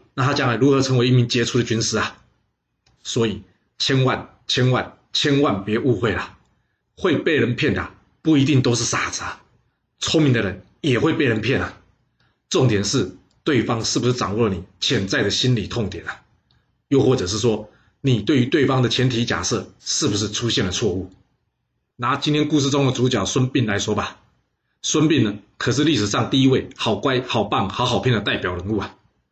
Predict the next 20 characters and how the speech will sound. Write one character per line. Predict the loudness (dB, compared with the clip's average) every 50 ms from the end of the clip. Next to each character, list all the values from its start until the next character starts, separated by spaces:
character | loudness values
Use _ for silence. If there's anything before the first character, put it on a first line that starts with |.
| _ _ _ _ _ _ -8
怎 | -6 -4
么 | -4 -2
这 | 0 0
么 | 0
说 | 2 2 0 2
他 | 2 2 0
呢？ | 0 -2 -4 -6 -12 _ _ _ _ _ _ _ _ _ _ _ -2
因 | 0 2
为 | 2
一 | 2 0 0
个 | -2 0
好 | 0 0 -2 -2
人 | -2 -4 -4 -6
啊， | -6 -8 -12 _ _ _
一 | -4 -2 0
个 | 0 0
聪 | 0 2 2 4
明 | 4 4
的 | 4 2
人， | 0 -2 -4 -8